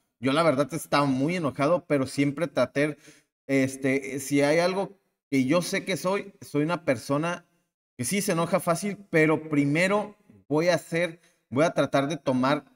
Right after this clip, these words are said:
la iniciativa en el vamos a arreglar las cosas bien. Primero, ok, yo, como les menciono, queriendo saber cuál es la razón de todos estos puntos. Ok, ¿por qué no pasó? No, pues no pasó.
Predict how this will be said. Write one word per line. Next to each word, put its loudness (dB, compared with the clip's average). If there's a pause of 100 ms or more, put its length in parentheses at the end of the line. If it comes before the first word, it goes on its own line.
(200)
la 2
iniciativa 0
en -2
el -2 (280)
vamos 0
a 2
arreglar -2 (180)
las -6
cosas -4 (100)
bien. -6 (500)
Primero, 2
ok, -2 (680)
yo, 0 (380)
como -2
les -2
menciono, -4
queriendo 2
saber 0
cuál 2
es -6 (320)
la 0
razón -2
de 0
todos -2
estos -6
puntos. -8
Ok, -8 (760)
¿por -2
qué 0
no -2
pasó? 0
No, -2
pues -6
no -2
pasó. -2